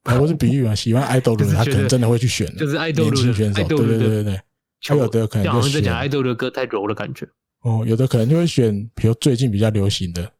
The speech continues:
Speaker 1: 对。
Speaker 2: 嗯。
Speaker 1: 因为我记得之前那个谁，艾米五第一首歌正红的时候那一首。
Speaker 2: 哦，也有人选。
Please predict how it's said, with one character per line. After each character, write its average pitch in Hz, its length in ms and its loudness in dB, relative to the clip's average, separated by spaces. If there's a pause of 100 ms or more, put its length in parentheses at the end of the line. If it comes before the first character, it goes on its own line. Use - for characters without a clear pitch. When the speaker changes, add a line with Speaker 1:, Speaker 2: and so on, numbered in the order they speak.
(280)
Speaker 1:
对。 107 200 0
Speaker 2:
嗯。 101 120 -4
Speaker 1:
因 101 160 -14
为 160 80 0
我 143 40 2
记 170 120 2
得 143 100 2
之 - 160 -6
前 104 380 0 (400)
那 131 100 -2
个 117 80 2
谁， 104 360 -4 (220)
艾 123 180 2
米 123 160 2
五 90 180 -2 (380)
第 120 120 2
一 117 60 2
首 98 160 0
歌 107 220 0
正 110 200 0
红 87 240 -6
的 90 140 -2
时 95 140 -4
候 95 100 -2
那 98 120 -2
一 95 60 -2
首。 95 160 -8 (340)
Speaker 2:
哦， 139 540 -4
也 127 120 -2
有 123 160 2
人 113 120 -2
选。 117 160 -6